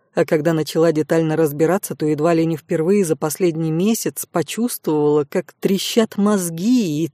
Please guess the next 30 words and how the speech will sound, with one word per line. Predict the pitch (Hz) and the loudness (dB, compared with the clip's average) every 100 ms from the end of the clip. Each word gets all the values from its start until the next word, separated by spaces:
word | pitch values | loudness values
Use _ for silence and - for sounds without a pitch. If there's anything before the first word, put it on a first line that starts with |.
| _ | _
туго | 240 202 165 | -2 4 4
ворочаются | 156 175 202 - 156 147 - | 4 2 0 0 -2 -2 -4
задавленные | 156 170 180 170 170 170 170 | 0 2 2 2 2 0 0
деталями | 165 170 - 175 170 170 175 | 0 -2 0 0 2 0 0
извилины. | 170 170 175 151 131 175 202 - _ _ | -2 -2 -2 -2 -4 -12 -18 -20 _ _
Потому | 226 262 247 233 | -2 2 2 2
что | - - 202 - | -4 -8 -8 -10
такого | - 220 - 254 180 151 | -4 -4 2 4 4 2
количества | - 180 208 - 160 165 160 | 0 0 0 -2 -6 -2 0
подробностей | 190 190 226 170 151 147 - 156 | 2 4 6 6 4 -4 -4 -2
касательно | 185 - 190 180 170 175 | -2 0 -2 -2 -4 -4
всевозможного | - 190 190 190 185 160 175 175 185 | -2 0 2 2 0 0 0 2 2
оружия | 262 294 208 151 151 160 | 4 4 4 2 4 2
и | |
типов | 165 - 214 180 156 | 0 -2 0 -2 0
брони | 160 175 175 202 269 220 135 - - | 0 2 4 6 6 4 0 -12 -6
я | 156 165 | -2 0
не | 156 | 2
только | 214 233 214 | 2 2 2
не | 185 175 | 2 0
знала, | 151 160 147 120 127 - - | 0 -2 -2 -6 -12 -18 -8
но | 185 | -4
даже | 190 202 190 202 | 0 0 0 -2
думать | 160 196 285 233 156 | 0 4 6 4 2
не | 175 180 | 0 0
думала, | 175 190 151 151 | 2 0 2 -2
что | - 175 | -2 0
они | 175 175 | 0 0
вообще | 185 - 185 | -2 0 -2
существуют. | - 151 - - - 185 131 147 | -2 -8 -8 -8 -6 -4 -4 -6